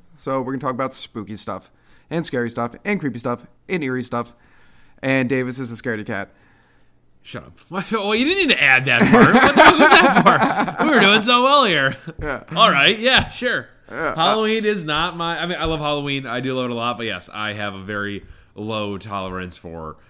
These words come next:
Speaker 2: fear and horror and whatnot. Um, it's just who I am. I've always been that way. Not a fan of roller coasters either. I just, I just, I really don't
Speaker 1: Where
Speaker 2: think
Speaker 1: do
Speaker 2: it's
Speaker 1: ro-,
Speaker 2: like,
Speaker 1: how do roller coasters
Speaker 2: it's
Speaker 1: come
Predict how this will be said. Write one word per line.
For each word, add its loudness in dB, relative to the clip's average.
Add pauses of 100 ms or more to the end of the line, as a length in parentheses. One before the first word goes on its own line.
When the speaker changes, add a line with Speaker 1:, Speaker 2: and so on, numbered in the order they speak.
(140)
Speaker 2:
fear -8
and -12
horror -12
and -16
whatnot. -18 (400)
Um, -12 (380)
it's -4
just -6
who -8
I -16
am. -16 (140)
I've -2
always -6
been -16
that -20
way. -18 (920)
Not 2
a -4
fan -2
of -2
roller -2
coasters -6
either. -2
I -8
just, -10
I -12
just, -10
I -8
really -4
don't -4
Speaker 1:
Where 2
Speaker 2:
think 0
Speaker 1:
do -4
Speaker 2:
it's -4
Speaker 1:
ro-, -
Speaker 2:
like, -4
Speaker 1:
how -2
do -2
roller -4
coasters -4
Speaker 2:
it's -4
Speaker 1:
come -4